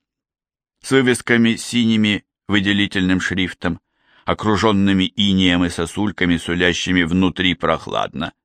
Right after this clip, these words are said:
Мэдисон Сквер Гарден по-прежнему на углу пятидесятой и восьмой авеню,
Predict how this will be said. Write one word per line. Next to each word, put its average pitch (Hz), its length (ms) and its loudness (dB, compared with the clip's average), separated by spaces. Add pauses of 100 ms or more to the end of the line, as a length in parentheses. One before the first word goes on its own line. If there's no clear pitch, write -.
(680)
Мэдисон 180 580 2
Сквер 170 300 -2
Гарден 104 560 2 (300)
по-прежнему 110 640 0
на 104 140 2
углу 101 300 0
пятидесятой 95 840 0
и 92 240 -4
восьмой 87 560 2
авеню, 85 420 0